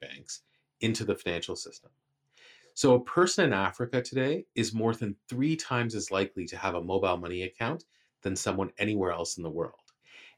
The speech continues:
And I think what this is telling us, and what it should tell the entire financial services industry,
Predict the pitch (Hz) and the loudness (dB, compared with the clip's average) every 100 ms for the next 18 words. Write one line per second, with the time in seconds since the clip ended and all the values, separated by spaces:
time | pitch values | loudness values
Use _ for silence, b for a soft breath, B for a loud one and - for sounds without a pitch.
0 | - 123 123 - 214 254 170 160 127 - | 0 2 2 2 0 2 2 4 2 0
1 | - - 113 113 76 - - 117 117 131 | -6 -4 -2 -2 -4 -10 -8 -2 2 2
2 | 139 - 123 - 156 160 117 - 104 - | 2 -2 -4 0 2 4 2 -2 -6 0
3 | 120 120 - 101 104 - 107 104 - 87 | 2 0 -2 -6 -4 -4 -2 -4 -6 -4
4 | 110 139 - - - | -2 -2 -4 -12 -20